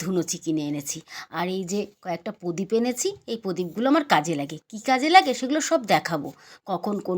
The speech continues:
প্রদীপ কিসে কাজে লাগাই। আর আমার এই চ্যানেলটা যদি ভালো লাগে তো লাইক, কমেন্ট, শেয়ার আর একটা সাবস্ক্রাইব করে দিও। আমি আছি,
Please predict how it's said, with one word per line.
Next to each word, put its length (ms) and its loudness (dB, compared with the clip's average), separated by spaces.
প্রদীপ 280 -2
কিসে 320 -6
কাজে 280 -4
লাগাই। 240 -8
আর 80 -10
আমার 220 -2
এই 80 -4
চ্যানেলটা 340 -2
যদি 120 -2
ভালো 240 -2
লাগে 200 2
তো 60 -16
লাইক, 220 -8
কমেন্ট, 260 -4
শেয়ার 260 0
আর 120 -10
একটা 200 -12
সাবস্ক্রাইব 400 -6
করে 220 -8
দিও। 140 -2
আমি 120 2
আছি, 180 -4